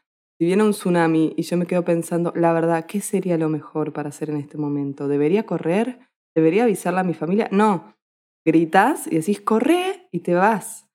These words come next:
Bueno, algo así es esta ansiedad, que me ayuda a no perder tiempo valioso, porque mi vida está en juego, y que yo decida si voy a huir,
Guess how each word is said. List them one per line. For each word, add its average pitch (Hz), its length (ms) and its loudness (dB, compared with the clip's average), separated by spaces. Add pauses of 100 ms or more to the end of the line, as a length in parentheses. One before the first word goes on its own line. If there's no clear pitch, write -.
(480)
Bueno, 196 140 2
algo 233 200 4
así 233 440 0
es 202 140 -2
esta 190 180 0
ansiedad, 165 520 0
que 165 140 0
me 165 80 2
ayuda 214 420 2
a 185 40 2
no 208 160 0
perder 220 300 2
tiempo 226 680 0 (260)
valioso, 202 840 0
porque 147 200 -4
mi 151 140 2
vida 175 200 0
está 185 200 -4
en 208 80 2
juego, 226 500 0 (680)
y 214 420 -2 (240)
que 165 80 4
yo 185 160 2
decida 165 460 0
si - 180 -2
voy 160 260 4
a 147 140 2
huir, 208 580 0